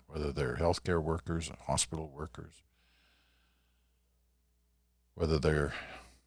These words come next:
people in the pharmacies across the country that are staying open, whether they're truck drivers, grocery store clerks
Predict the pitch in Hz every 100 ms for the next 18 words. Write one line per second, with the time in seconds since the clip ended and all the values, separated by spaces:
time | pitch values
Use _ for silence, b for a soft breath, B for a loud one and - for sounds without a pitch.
0 | B B _ _ _ - 101 90 85 73
1 | - 82 90 87 - 87 82 - 82 80
2 | - - - - - 82 - 85 80 73
3 | 78 - 80 82 76 76 - 78 - _
4 | _ _ _ _ _ _ _ _ _ _
5 | _ _ _ _ - 80 78 71 67 -
6 | 76 - 90 76 80 82 80 - - _
7 | _ _ _ _ _ _ _ _ _ _
8 | _ _ _ _ _ _ _ _ _ _
9 | _ _ _ - 82 - 82 76 87 78
10 | - 87 80 - -